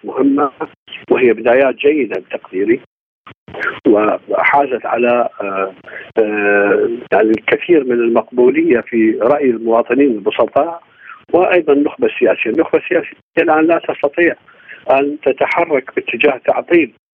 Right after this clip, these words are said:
هذه الملفات لأنها ملفات، ملفات يتحدث عنها الشارع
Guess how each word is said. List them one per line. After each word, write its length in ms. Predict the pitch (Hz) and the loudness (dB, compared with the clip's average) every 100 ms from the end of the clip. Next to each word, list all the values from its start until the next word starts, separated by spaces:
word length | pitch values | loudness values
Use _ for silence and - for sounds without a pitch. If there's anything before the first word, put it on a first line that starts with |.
| _ _ _ - | _ _ _ -2
هذه 300 | 156 170 135 | 0 0 -4
الملفات 640 | 139 139 127 - 156 156 | -4 -2 -2 -2 -2 -2
لأنها 280 | 156 160 135 | -4 -2 -2
ملفات، 640 | 139 135 123 - 165 175 - - _ _ _ 127 117 | 2 2 0 -2 0 -2 -6 -16 _ _ _ -2 2
ملفات 720 | 120 123 139 131 - - - | 2 4 2 0 0 -2 -2
يتحدث 520 | - - 185 123 110 | -4 0 0 0 -4
عنها 200 | 104 98 | -6 -4
الشارع 420 | 90 - 101 - | -2 0 0 -4